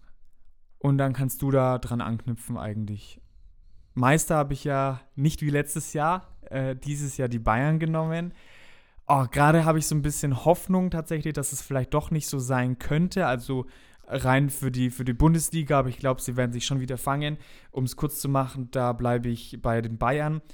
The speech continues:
Bei den Champions League Plätzen hab ich dann Dortmund, Leipzig, Wolfsburg. Leipzig wird's, denk ich mal, schaffen. Äh, die werden jetzt auch noch eine gute Phase haben. Die können vielleicht noch mal Richtung Meisterschaft angreifen, wer weiß. Bei Dortmund und Wolfsburg,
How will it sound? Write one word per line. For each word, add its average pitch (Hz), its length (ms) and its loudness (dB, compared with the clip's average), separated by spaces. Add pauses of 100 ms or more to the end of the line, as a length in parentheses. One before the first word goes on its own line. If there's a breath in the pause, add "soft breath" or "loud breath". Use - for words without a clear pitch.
(220 soft breath)
Bei 127 120 2
den 127 120 2
Champions 139 280 -2
League 139 160 -6
Plätzen 135 320 -4
hab 123 100 -2
ich 117 60 -8
dann 117 180 -4
Dortmund, 139 480 2
Leipzig, 131 480 -2
Wolfsburg. 170 640 0 (840 soft breath)
Leipzig 147 560 4
wird's, 147 160 -4
denk 151 180 0
ich 147 80 -2
mal, 139 120 2
schaffen. 190 560 -2 (240)
Äh, 147 180 -8 (140)
die 143 240 -4
werden 143 220 4
jetzt 139 160 -4
auch 139 120 0
noch 139 100 0
eine 135 140 0
gute 143 240 -4
Phase 127 400 -2
haben. 147 200 2
Die 143 80 -2
können 135 220 -4
vielleicht 127 240 -2
noch 127 100 0
mal 127 140 -2
Richtung 123 260 -6
Meisterschaft 131 520 -4
angreifen, 156 480 -2
wer 123 120 0
weiß. 135 360 -4 (420 loud breath)
Bei 127 140 4
Dortmund 139 500 4
und 135 140 -4
Wolfsburg, 143 680 -2